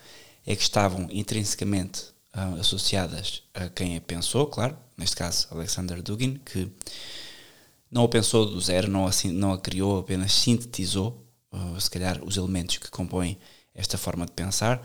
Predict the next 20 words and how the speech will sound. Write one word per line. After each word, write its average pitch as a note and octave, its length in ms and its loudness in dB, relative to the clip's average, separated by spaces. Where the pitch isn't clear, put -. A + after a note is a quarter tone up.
extraindo G#2 760 4
e F2 80 -6
separando F#2 640 -2
uma F#2 120 -8
quarta F#2+ 280 -6
teoria F2+ 240 -8
política F#2+ 500 -8
da G#2 100 0
primeira, F#2+ 400 2
da G#2+ 80 -6
segunda G2 320 -2
e F#2 60 -2
da F2 60 -2
terceira, G2+ 520 -2
o G#2+ 80 -2
que - 80 -6
faz F#2 140 2
todo F#2+ 120 -2
o F2+ 40 -4
sentido, G#2+ 440 -2